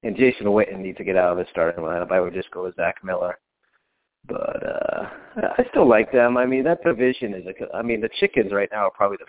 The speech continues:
favorites in that division, believe it or not. Uh, it's gonna be, seven and six is gonna win the division, though, and keep keeping that, keeping that in the back, <laughs> back of my head, even though I'm off that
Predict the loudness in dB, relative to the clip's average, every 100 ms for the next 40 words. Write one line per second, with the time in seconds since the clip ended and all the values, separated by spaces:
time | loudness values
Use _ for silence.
0 | _ -4 -2 -4 -4 -4 -4 -4 -4 -2
1 | -4 -4 -4 -2 -2 -2 -2 -6 _ _
2 | _ _ _ _ _ _ -12 -8 -8 -8
3 | -10 -12 -20 _ -8 -8 2 4 4 4
4 | 4 2 0 4 4 6 2 2 0 0
5 | -6 -4 -2 -2 -4 -2 -2 -2 -4 -4
6 | -4 -4 -6 -14 -20 -20 _ _ _ _
7 | -10 -10 -6 -6 -2 0 4 2 0 -14
8 | -20 0 2 2 2 0 0 2 4 2
9 | 0 -6 -4 -2 0 0 4 4 4 0
10 | -4 -6 -6 -6 -8